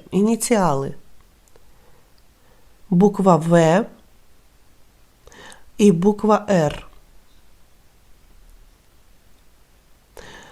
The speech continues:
З однієї сторони буква В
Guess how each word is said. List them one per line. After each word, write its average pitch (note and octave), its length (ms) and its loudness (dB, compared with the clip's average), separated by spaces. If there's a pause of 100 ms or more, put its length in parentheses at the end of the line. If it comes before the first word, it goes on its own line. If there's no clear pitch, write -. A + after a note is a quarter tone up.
(220)
З G3 120 -2
однієї B3 300 2
сторони A#3 680 0
буква G3+ 460 0
В G#3 480 0